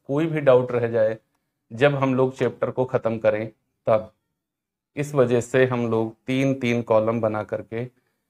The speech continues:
इस क्वेश्चन को सरलतापूर्वक समझने का प्रयास करेंगे। हाँ, मेरा प्रयास ही रहता है, और मेरा प्रयास कितना सार्थक है, ये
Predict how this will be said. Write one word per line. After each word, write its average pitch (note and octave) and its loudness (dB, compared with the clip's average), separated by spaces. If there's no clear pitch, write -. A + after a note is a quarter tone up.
इस D3 -8
क्वेश्चन A#2+ 0
को A2 -4
सरलतापूर्वक C3+ 2
समझने A2 -6
का C3 -2
प्रयास G#2+ 0
करेंगे। G2+ -8
हाँ, A2 0
मेरा A2 4
प्रयास A#2 2
ही D#3+ -4
रहता B2 2
है, C#3 -4
और A2+ 2
मेरा B2+ 4
प्रयास D#3 0
कितना D#3+ -6
सार्थक B2 2
है, A2 -2
ये C#3+ 0